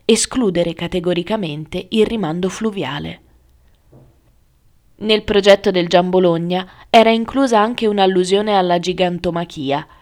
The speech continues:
la lotta tra titani che vide trionfante Giove, rappresentato seduto su un trono nella fontana situata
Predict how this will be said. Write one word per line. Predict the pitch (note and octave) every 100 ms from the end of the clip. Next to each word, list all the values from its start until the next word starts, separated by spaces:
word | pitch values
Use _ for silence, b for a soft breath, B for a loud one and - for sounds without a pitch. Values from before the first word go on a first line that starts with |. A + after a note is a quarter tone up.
| b
la | G#3+ G3
lotta | F#3 F#3+ F#3+ F#3+
tra | F#3
titani | E3+ F3 F3+ C#3 D3 E3+ B B
che | B A3+
vide | G#3+ A#3 F3+
trionfante | E3+ F3 E3+ E3 G3+ A3+ A3 G#3+
Giove, | F3 C#3+ D3+ D#3+ b b b
rappresentato | F#3+ F#3 G3 F#3 F#3 F3 F3+ F3+ F3+
seduto | E3+ G3+ F3 E3 D#3+
su | E3 -
un | E3+ F3+
trono | G3 D#3 D3+ E3+ -
nella | A3 G3+
fontana | G3+ G#3+ A3 - E3 D3+ D#3
situata | - G3+ E3 C#3 - F3+